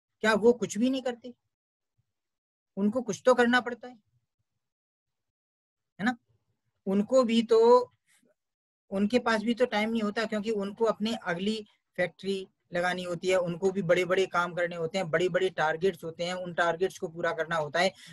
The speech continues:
तो उन, उनके पास बहुत बड़े targets हैं। हम भी अपने targets बना सकते हैं। यहाँ पर हम भी एक organization के मालिक बन चुके हैं। जैसे ही हमने assistant supervisor, अ, का पद लिया, वैसे ही हम यहाँ पर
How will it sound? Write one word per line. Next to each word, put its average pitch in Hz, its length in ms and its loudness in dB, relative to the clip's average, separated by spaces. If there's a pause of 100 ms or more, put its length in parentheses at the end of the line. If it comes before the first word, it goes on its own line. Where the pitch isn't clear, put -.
तो 262 80 8
उन, 247 160 6 (280)
उनके 226 280 4
पास 247 260 4
बहुत 208 220 2
बड़े 233 220 6
targets 196 500 4
हैं। 170 60 -2
हम 143 220 -6
भी 180 120 -2
अपने 202 220 -2
targets 190 380 0
बना 185 200 -4
सकते - 240 -10
हैं। 214 60 0
यहाँ 151 360 -2
पर 185 80 0
हम 135 160 -8
भी 156 300 -4
एक 170 160 -4
organization 185 680 -2
के 202 140 -2 (320)
मालिक 151 320 2
बन 196 140 2
चुके 214 220 -4
हैं। 220 140 -2
जैसे 170 220 2
ही 196 60 0
हमने 196 200 -2
assistant 185 460 -6
supervisor, 180 460 -2
अ, 180 80 -4 (640)
का 185 200 4
पद 175 260 -4
लिया, 160 400 2 (360)
वैसे 165 320 4
ही 190 320 4
हम 185 180 -6
यहाँ 170 240 -2
पर 196 160 0